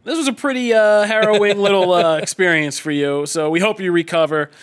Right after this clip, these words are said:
Speaker 1: Let us know what you guys wanna do about all of this kind of weird middle child of the D C franchise that's kind of sitting out here. Um, you can, uh, hit us up on social media at the hashtag Comic Book Nation and let us know your thoughts.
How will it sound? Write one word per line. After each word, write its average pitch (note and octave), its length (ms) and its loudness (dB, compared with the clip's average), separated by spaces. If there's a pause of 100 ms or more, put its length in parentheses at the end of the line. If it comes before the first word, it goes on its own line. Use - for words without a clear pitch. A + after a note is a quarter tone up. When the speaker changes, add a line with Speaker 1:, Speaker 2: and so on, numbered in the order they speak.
(220)
Speaker 1:
Let D4+ 160 0
us C4+ 100 -4
know C#4 140 2
what C4 120 -4
you A#3 80 -6
guys G3+ 300 0
wanna F#3+ 200 0
do F#3 480 2
about E3+ 600 -4
all F3+ 260 0
of E3+ 80 -2
this E3 320 -2
kind F#3 340 -6
of C#3+ 120 -6
weird D#3 680 -2
middle E3 280 0
child D#3+ 540 -2
of D3+ 320 -2
the D3 80 -8
D D3+ 240 -4
C D#3 240 -4
franchise D3 880 -4 (320)
that's C#3+ 180 -4
kind D#3 180 -4
of C3+ 60 -8
sitting C3 240 -8
out C3+ 200 -6
here. C#3 340 -6
Um, D3+ 420 0 (540)
you E3+ 100 -2
can, F3 180 -2
uh, F3 260 2
hit G#3+ 160 -2
us A3 140 -2
up G#3 300 -2
on A3+ 520 2 (140)
social G3 280 -2
media F#3 220 2
at F3 140 -4
the F3 60 -6
hashtag E3 560 -2
Comic D#3 280 -4
Book C#3 100 -12
Nation C#3 300 -6
and B2+ 100 -8
let C3 100 -8
us B2+ 140 -10
know D3 120 -6
your D3+ 180 -4
thoughts. E3 360 -2